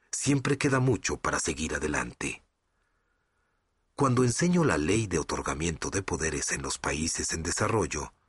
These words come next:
por lo general, pido un voluntario para mostrar visualmente lo que sucede cuando uno intenta mantener a los demás en el suelo en vez de elevarlos.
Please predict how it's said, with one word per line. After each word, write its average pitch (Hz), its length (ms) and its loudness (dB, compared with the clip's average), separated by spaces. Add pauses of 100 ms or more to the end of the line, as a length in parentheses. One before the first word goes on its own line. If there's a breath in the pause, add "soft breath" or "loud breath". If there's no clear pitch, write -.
(500)
por 123 220 2
lo 123 80 6
general, 127 580 2 (300 soft breath)
pido 156 240 4
un 147 120 6
voluntario 113 680 2
para 113 180 4
mostrar 80 540 0
visualmente 98 920 0
lo 120 180 4
que 120 120 2
sucede 117 540 0
cuando 78 280 -2
uno 82 200 -2
intenta 78 480 -2
mantener 73 500 -4
a 82 40 -2
los 76 200 -4
demás 92 440 -4 (280 soft breath)
en 101 140 0
el 95 140 0
suelo 71 600 -2 (100)
en 127 160 2
vez 139 260 2
de 73 140 -2
elevarlos. 67 840 -4